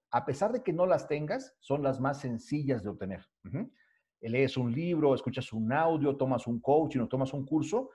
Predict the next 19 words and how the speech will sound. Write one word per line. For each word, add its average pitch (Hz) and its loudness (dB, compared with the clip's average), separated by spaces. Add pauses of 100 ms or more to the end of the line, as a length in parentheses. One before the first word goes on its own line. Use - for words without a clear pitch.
(120)
y 110 -2
vas 135 4
a 151 -2
encontrar 131 2
inmediatamente, 127 0
eh, 104 -6
cómo, 123 -2
cómo 131 -2
desarrollarlas. 95 -8 (460)
Pero 123 -4
también 135 0
tienes 190 -2
que 156 -4
desarrollar 131 2
las 143 -2
habilidades 127 -2
blandas, 151 0 (400)
es 143 -2
decir 180 -2